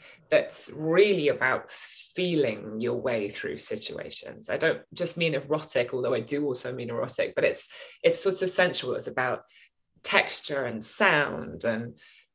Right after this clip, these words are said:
feeling, and, you know, whether it's, like, the sound of Claire's stockings rubbing against each other or the teacups making that specific noise. And I think it's, that always felt to me like a way to bring it into an interiority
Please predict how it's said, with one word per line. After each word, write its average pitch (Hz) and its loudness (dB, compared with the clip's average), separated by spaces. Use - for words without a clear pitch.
feeling, 143 4
and, 113 -4
you 156 -2
know, 143 2
whether 151 6
it's, - 2
like, 131 0
the 160 -6
sound 156 0
of 143 2
Claire's 147 4
stockings 156 -2
rubbing 123 -2
against - -10
each - -10
other 104 -6
or 120 -6
the - 0
teacups - -4
making 151 0
that - -10
specific - -4
noise. 165 0
And 165 0
I 165 -2
think 202 -4
it's, - -2
that 196 6
always 277 6
felt - 6
to 170 -6
me 170 4
like 160 2
a 160 2
way 160 4
to 151 -2
bring 165 2
it 143 -4
into 151 -4
an 139 -4
interiority 135 -2